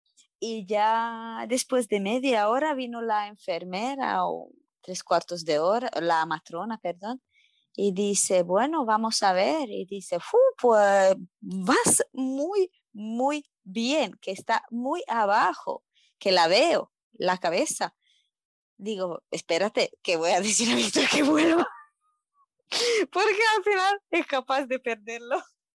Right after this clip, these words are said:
<laughs> Y entonces Víctor volvió y nos hemos quedado en la sala. Como siempre, no hemos estado nunca más de tres personas. Y, eh, todo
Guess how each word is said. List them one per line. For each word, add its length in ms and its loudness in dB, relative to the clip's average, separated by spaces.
<laughs> 920 -2
Y 120 -8
entonces 800 -2
Víctor 440 -4
volvió 580 0
y 180 -8
nos 220 -8
hemos 300 -6
quedado 420 -4
en 120 -6
la 120 -4
sala. 480 -2
Como 240 -10
siempre, 460 -4
no 120 -4
hemos 260 -2
estado 300 0
nunca 400 -6
más 240 -4
de 100 -12
tres 280 -10
personas. 640 -6
Y, 280 4
eh, 320 6
todo 480 4